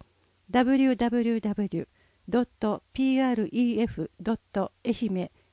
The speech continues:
ドットジェーピースラッシュエイチ数字の二零七零零スラッシュ一一八五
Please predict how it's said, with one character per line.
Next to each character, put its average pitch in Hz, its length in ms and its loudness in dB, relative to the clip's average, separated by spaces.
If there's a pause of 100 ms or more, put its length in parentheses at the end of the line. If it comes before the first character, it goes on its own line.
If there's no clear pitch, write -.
(120)
ド 226 120 0
ッ 247 120 -2
ト 240 140 0
ジ 220 140 -2
ェ 220 60 0
ー 220 120 -4
ピ 208 260 -4
ー - 60 -20 (340)
ス - 160 -4
ラ 247 120 2
ッ - 20 -2
シ - 300 -8
ュ - 80 -6 (360)
エ 240 120 2
イ 240 100 0
チ - 300 -10 (340)
数 269 260 2
字 233 200 -2
の 214 280 -2
二 269 300 4
零 254 280 0
七 214 360 -2
零 226 240 2
零 214 300 -2 (200)
ス - 160 -8
ラ 226 120 0
ッ - 20 0
シ - 280 -10
ュ - 60 -10 (520)
一 277 360 0
一 240 220 -2
八 196 320 -6
五 180 300 -2